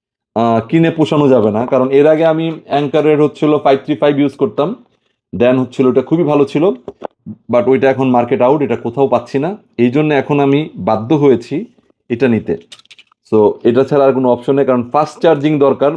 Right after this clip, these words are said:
যেহেতু ব্লগিং করি, বাইরে যাওয়া আসা করতে হয়, এবং রাস্তায় তো আসলে চার্জ দেওয়ার জন্য টাইম লেট করা যাবে না।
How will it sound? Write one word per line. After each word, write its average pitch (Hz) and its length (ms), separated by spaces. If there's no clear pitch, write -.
যেহেতু 135 240
ব্লগিং 139 400
করি, 131 240
বাইরে 120 300
যাওয়া 123 220
আসা 117 160
করতে 120 260
হয়, 110 220
এবং 110 200
রাস্তায় 120 320
তো 131 100
আসলে 127 240
চার্জ 127 280
দেওয়ার 131 240
জন্য 120 260
টাইম 131 300
লেট 127 300
করা 139 200
যাবে 107 200
না। 127 200